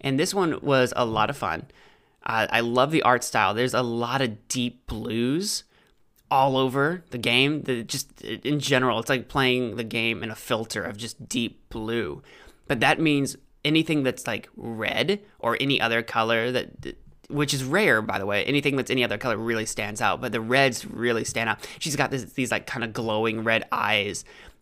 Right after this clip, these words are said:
that she chases you all over the school, right? So if you're going down, like, a hallway and you see these glowing red eyes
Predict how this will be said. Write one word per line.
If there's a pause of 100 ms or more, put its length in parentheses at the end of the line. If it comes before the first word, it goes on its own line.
(100)
that
she
chases
you
all
over
the
school,
right?
So
if
you're
going
down,
like,
a
hallway (220)
and
you
see
these
glowing
red
eyes